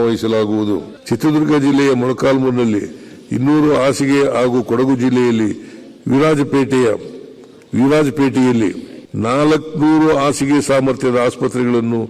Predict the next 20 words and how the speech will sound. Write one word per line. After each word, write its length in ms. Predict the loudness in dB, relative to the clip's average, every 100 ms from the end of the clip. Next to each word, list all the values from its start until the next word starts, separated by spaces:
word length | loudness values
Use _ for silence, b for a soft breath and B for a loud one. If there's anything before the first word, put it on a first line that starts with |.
| B B -20
ಸ್ಥಾಪಿಸಲಾಗುವುದು. 1040 | -6 -4 -2 -2 0 0 0 0 0 0 0 0 -4 -14 -20 -20 B B -4
ಮೈಸೂರು 380 | 0 2 2 2
ಜಿಲ್ಲೆಯ 260 | 2 4 4 2 0
ತಗಡೂರು 400 | 0 2 2 2 0 B B -8
ಸಮುದಾಯ 400 | -4 0 2 2 2
ಆರೋಗ್ಯ 260 | 0 -2 -2
ಕೇಂದ್ರವನ್ನು 420 | -2 0 0 0 0 2
ನೂರು 200 | 2 2
ಹಾಸಿಗೆ 380 | 2 0 -2 0 -2 B B -6 -4
ಆಸ್ಪತ್ರೆಯನ್ನಾಗಿ 880 | -4 -4 -2 0 0 0 -2 0 -2 -4 B B -4
ಮೇಲ್ದರ್ಜೆಗೆ 520 | 0 0 0 0 0
ಏರಿಸಲಾಗುವುದು. 640 | -2 -2 0 0 0 -2 -4 -8 -14 B B B -4
ಹೆಚ್ಚಿನ 320 | -2 0 0 0
ದುರಸ್ತಿ 360 | 0 0 0 0
ಅಗತ್ಯವಿರುವ 520 | 0 0 0 2 2 0 -2 B B B -6
ಜಿಲ್ಲಾ 240 | 0 2 2 2
ಆಸ್ಪತ್ರೆ 440 | -2 -4 -2 0 0
ಮತ್ತು 180 | -2 -2 -2
ತಾಲೂಕು 300 | 0 0 0 0
ಆಸ್ಪತ್ರೆಗಳನ್ನು 680 | 0 -4 -4 -2 -2 -2 -6